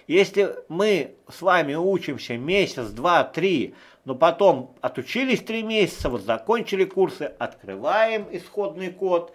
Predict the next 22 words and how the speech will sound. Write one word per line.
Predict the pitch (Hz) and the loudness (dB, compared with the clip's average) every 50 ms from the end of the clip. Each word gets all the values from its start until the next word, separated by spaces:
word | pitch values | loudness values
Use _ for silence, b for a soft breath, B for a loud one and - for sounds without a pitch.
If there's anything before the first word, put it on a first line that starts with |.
| b b b b - | b b b b -8
и | 151 | -8
там | - - 196 214 214 190 | 0 2 2 2 2 0
ничего | 151 - - 170 165 | -6 -4 -4 -4 -4
не | 160 151 | -4 -6
понимаем. | - - 147 151 147 143 131 107 87 85 78 - - _ _ _ | -8 -8 -8 -8 -6 -2 -2 -2 -2 -2 -6 -8 -16 _ _ _
Вопрос, | - 110 123 - - - 151 120 90 - - _ _ | 2 4 4 4 2 -2 -2 -2 -2 -4 -8 _ _
а | - 107 | -10 -10
чему | - - - 117 113 147 190 196 | -10 -8 -10 -8 -6 -4 -4 -4
мы | 151 110 113 139 | -2 -4 -6 -6
учились? | 147 127 - - - - 82 82 85 95 98 - - _ _ _ b b b b b b b b b b _ _ | -6 -8 -12 -14 -18 -14 -14 -14 -14 -14 -16 -18 -20 _ _ _ b b b b b b b b b b _ _
А | 92 87 | -16 -14
не | 92 123 160 | -12 -12 -12
знаю. | 160 - 113 90 82 82 87 85 80 - B B B B B B | -12 -12 -10 -10 -10 -10 -14 -18 -20 -20 B B B B B B
А | B 135 | B -8
как | - - 160 135 113 | 0 2 2 2 2
же | 110 113 | -4 -8
так | - 131 123 - - | -8 -8 -10 -8 -8
получилось, | 139 135 139 - - - 208 185 160 - | -8 -8 -8 -10 -8 -4 -4 -4 -4 -4
что | - - 131 - - B B B B B B B B B _ | -6 -4 -4 -4 -4 B B B B B B B B B _
Денис | 104 127 156 170 185 165 131 - - - _ b b b b b b b _ _ _ _ _ _ _ _ _ _ _ | -6 -4 -4 -2 -2 -2 -4 -4 -8 -16 _ b b b b b b b _ _ _ _ _ _ _ _ _ _ _
через, | - - 160 151 143 123 - - - - _ _ _ - - - | -2 -2 0 2 2 0 -2 -8 -20 -20 _ _ _ -14 0 2
там, | 151 139 117 131 113 - | 2 2 2 0 -6 -14